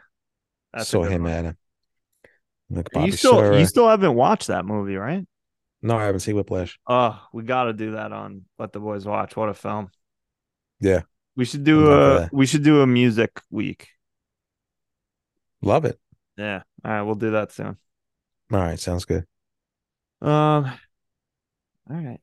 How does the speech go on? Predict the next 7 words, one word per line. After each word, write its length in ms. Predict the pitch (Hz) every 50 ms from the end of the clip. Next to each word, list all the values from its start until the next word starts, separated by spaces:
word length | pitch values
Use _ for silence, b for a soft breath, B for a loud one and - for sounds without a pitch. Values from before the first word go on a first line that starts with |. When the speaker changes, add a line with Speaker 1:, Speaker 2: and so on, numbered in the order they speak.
| _ _ _ -
Speaker 1:
Anything 800 | 123 143 165 180 180 - - 185 175 170 165 165 156 156 151 - _ _ _ _ _ _ _ _ _ _ _ _ -
else 640 | - 113 139 190 165 113 - - - - - - _ _ _ _ _ _
for 540 | _ _ - 113 110 110 110 107 107 110 - _ _ _ _ _ _ _ _ -
this 300 | 110 123 120 117 - -
week's 240 | 127 123 113 -
show? 340 | - - 127 147 180 151 135 _ _ _ _ _ _ _ _ _ _ _ _ _ _ _ _ _ _ _ _ _ _ _ _ _ _ _ _ _ _ _ _ _ _ _ _ -
Speaker 2:
No. 240 | 110 127 185 190